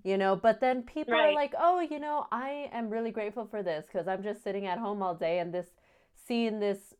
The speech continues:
Speaker 1: you know, video was so nice. It was so f-,
Speaker 2: Yep.
Speaker 1: encouraging."
Speaker 2: Yeah, I'm, I mean, it's really, uh, like I said before, it's amazing to, to, to see on social media outlets and platforms, like, the explosion of art that's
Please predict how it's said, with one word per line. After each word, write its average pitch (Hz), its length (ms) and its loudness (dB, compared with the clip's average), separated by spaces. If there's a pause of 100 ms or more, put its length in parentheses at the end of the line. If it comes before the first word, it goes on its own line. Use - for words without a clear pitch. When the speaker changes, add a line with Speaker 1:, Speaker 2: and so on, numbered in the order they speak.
Speaker 1:
you 185 220 -2
know, 180 180 2
video 175 640 2
was 254 260 -4
so 233 220 -2
nice. 233 600 -6
It 175 140 -2
was 196 180 -4
so 208 380 0
f-, - 280 -20
Speaker 2:
Yep. 214 100 0
Speaker 1:
encouraging." 202 1000 0 (1400)
Speaker 2:
Yeah, 240 320 4 (200)
I'm, 233 260 0
I 262 60 2
mean, 285 180 2
it's 311 140 0 (160)
really, 294 400 0
uh, 247 140 0
like 233 160 -2
I 240 60 -4 (120)
said 240 240 0
before, 240 360 -2
it's 190 180 -4
amazing 208 640 -2
to, 190 120 -6 (140)
to, 208 80 -8
to 208 160 -12 (100)
see 214 140 -2
on 190 320 0
social 196 260 -4
media 180 640 2
outlets 170 480 0
and 165 140 -14
platforms, 170 520 -2
like, 165 220 0 (280)
the 190 120 4
explosion 185 840 2
of 165 200 2 (100)
art - 320 0
that's 165 160 -2